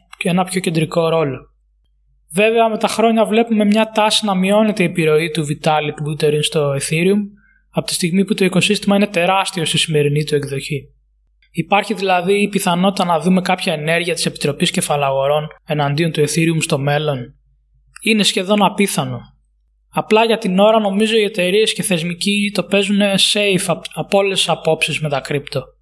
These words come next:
Έχουν πρόσβαση κατά βάση στο Bitcoin και ως ένα βαθμό έχουν πρόσβαση σε όλη την αγορά, αν πάρουμε ως δεδομένο και τη μεγάλη ομοιότητα που υπάρχει στη διακύμανση της τιμής του Bitcoin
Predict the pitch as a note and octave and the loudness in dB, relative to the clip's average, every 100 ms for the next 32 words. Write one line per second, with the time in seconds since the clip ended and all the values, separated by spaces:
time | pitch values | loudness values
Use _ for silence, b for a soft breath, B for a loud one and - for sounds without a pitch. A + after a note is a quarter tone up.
0 | _ _ _ _ _ _ F3 G3 G3 F3 | _ _ _ _ _ _ -2 -2 -4 -2
1 | F#3+ F#3+ F#3+ - F#3 F3 D#3+ D3+ F3+ - | 0 2 0 -2 -2 0 0 2 2 2
2 | - D#3+ E3+ - - E3 F#3 G3+ G#3 F3+ | 0 0 0 -2 0 0 2 0 0 0
3 | F#3+ G3+ G3 F3 E3+ F3+ F#3+ F#3+ F#3+ F#3+ | 0 0 0 0 0 0 2 0 0 0
4 | G3 F#3+ - F3+ F#3 F3+ D3 C3+ C3+ C#3+ | 0 0 0 2 0 0 -2 0 2 0
5 | F3+ - _ _ _ _ - F#3 F#3 F#3 | 0 -4 _ _ _ _ -4 -2 2 2
6 | F#3+ F3+ F3+ D#3+ F3 G3 F#3+ F#3+ E3 D#3 | 2 0 0 0 2 2 0 -4 -2 0
7 | F#3 F#3 F3+ D#3+ D#3+ F3 F3+ F#3+ - E3 | 2 2 2 2 0 0 0 -4 -2 -2
8 | F3 F3 F3 F#3 E3+ D#3+ D#3 - F3+ F3 | 0 0 -2 -6 -4 -4 -4 -4 -2 -2
9 | D3+ - D#3 D#3 E3+ E3 D3 - - D#3+ | -2 -6 -4 -6 -4 -4 -4 -4 -2 0
10 | F3+ F#3 | 0 -2